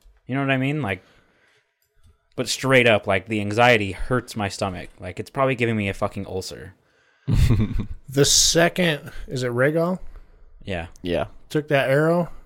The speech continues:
Speaker 3: I was like, "Oh."
Speaker 2: That kinda made me mad. They were just, like, flying in.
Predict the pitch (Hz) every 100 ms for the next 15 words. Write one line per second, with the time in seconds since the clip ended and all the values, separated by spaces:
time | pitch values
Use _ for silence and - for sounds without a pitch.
0 | - 131 120 117 110 - - - - -
1 | - - - - - - - - - -
2 | - 151 - 147 95 87 82 73 78 76
3 | 104 - - - - 170 170 - - -
4 | 82 80 80 80 80 90